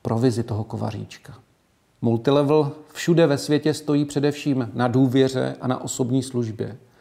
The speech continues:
A v Česku jsou obě tyto disciplíny velmi složité. Ta třetí věta, kterou by měl slyšet někdo, než vstoupí do multilevel, je:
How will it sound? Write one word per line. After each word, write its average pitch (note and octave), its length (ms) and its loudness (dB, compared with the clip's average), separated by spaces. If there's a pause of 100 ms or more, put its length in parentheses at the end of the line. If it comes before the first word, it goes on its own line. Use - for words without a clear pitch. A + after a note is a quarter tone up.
(600)
A - 100 -10
v - 60 -18
Česku B2+ 300 -2
jsou C#3 440 2 (340)
obě C3 340 2
tyto A2+ 220 -6
disciplíny A2+ 720 -4 (140)
velmi A2 240 -2
složité. G#2 560 -10 (1400)
Ta B2+ 120 -10
třetí D#3+ 340 0
věta, E3+ 260 2
kterou D#3+ 240 2
by D#3 120 4
měl D#3 180 2
slyšet D3 440 0
někdo, C3+ 340 4
než C#3+ 140 -2
vstoupí C#3 440 -2
do B2+ 140 4
multilevel, C3 600 2
je: B2 320 0